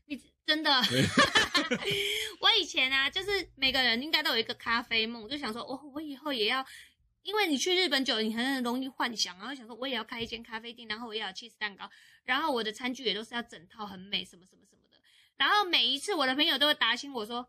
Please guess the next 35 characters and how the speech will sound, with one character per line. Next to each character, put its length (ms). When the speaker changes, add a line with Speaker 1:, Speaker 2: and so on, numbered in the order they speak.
Speaker 1:
：“黑 120
两 100
米 80
懂 220
弄 180
破 280
呀。” 340
Speaker 2:
嗯。 140
<laughs> 520
Speaker 1:
好 80
像 180
会 120
这 160
样， 120
对 100
不 60
对？ 240
Speaker 2:
对， 200
你 80
有 120
咖 160
啡 140
梦， 240
我 80
差 200
一 40
个 80
字， 240
我 120
是， 180
我 140
是 60
咖 220
喱 120
梦。 160